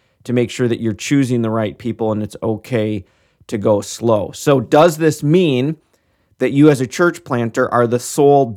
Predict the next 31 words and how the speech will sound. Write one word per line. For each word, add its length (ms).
dictator 580
of 120
the 80
church 480
with 260
unbridled 840
power 480
to 120
run 280
the 60
church 520
and 160
to 60
take 300
it 80
in 100
any 180
direction 520
you 80
want? 480
Yes, 540
absolutely. 800
This 220
is 120
why 220
we 220
pl-, 360
okay, 280
I'm 120
just 200
kidding. 280